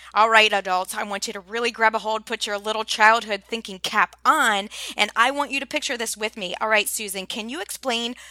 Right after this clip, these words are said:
why you chose a white hat for the cover of your book?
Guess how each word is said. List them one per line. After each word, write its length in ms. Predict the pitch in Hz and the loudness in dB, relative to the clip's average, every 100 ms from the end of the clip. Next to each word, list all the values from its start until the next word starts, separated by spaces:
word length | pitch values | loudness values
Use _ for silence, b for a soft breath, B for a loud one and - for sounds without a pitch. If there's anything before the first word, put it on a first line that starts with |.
| B | B
why 260 | 202 202 240 | -14 -2 0
you 220 | 262 285 | 0 -4
chose 680 | - - 349 339 220 202 - | -2 -2 0 -4 -4 -8 -8
a 80 | 214 | -8
white 460 | 202 196 214 226 - | -6 0 2 0 -8
hat 540 | - 254 262 175 - - B B | -8 -6 -4 -4 -6 -18 B B
for 140 | - | -12
the 100 | 196 | -10
cover 540 | 233 - - 247 240 208 | -8 -2 2 2 2 -2
of 200 | 202 185 | -4 -10
your 140 | 240 | -10
book? 460 | 262 523 - - | -6 -4 -4 -10